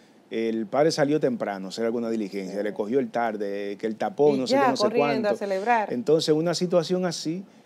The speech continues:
Speaker 1: eh, imagínate, yo que vivo en Villamella, ya varias veces me ha pasado que me agarra el tapón y de hecho en algún momento no he podido llegar a la misa porque no, no he podido llegar a, a la hora de la misa.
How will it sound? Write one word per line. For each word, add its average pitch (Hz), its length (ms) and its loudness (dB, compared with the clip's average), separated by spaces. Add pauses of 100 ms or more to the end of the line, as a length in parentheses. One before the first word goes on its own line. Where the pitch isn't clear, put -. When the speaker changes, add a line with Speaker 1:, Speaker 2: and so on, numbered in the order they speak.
(280)
Speaker 1:
eh, - 240 -10 (220)
imagínate, 123 580 0 (320)
yo 123 240 2
que 135 120 0
vivo 127 180 2
en 123 100 -2
Villamella, 92 560 -4
ya 95 180 -6
varias 110 280 -4
veces 107 280 -4
me 107 60 -8
ha 107 60 -10
pasado 123 420 -6
que - 100 -10
me 98 100 -8
agarra 95 260 -6
el 104 80 -6
tapón 90 480 -10
y 113 80 -6
de 107 160 -2
hecho 135 160 -4
en 110 80 -6
algún 101 160 -8
momento 123 340 -4
no 104 140 -6
he - 20 -6
podido 107 300 -6
llegar 92 340 -8
a 90 40 -12
la 92 100 -14
misa 90 360 -14 (520)
porque 95 420 -8
no, 92 220 -12
no 101 120 -10
he - 40 -10
podido 107 240 -4
llegar 101 280 -6
a, 95 160 -8
a 98 120 -12
la 95 120 -8
hora 95 200 -6
de 92 80 -10
la 90 100 -14
misa. 90 300 -16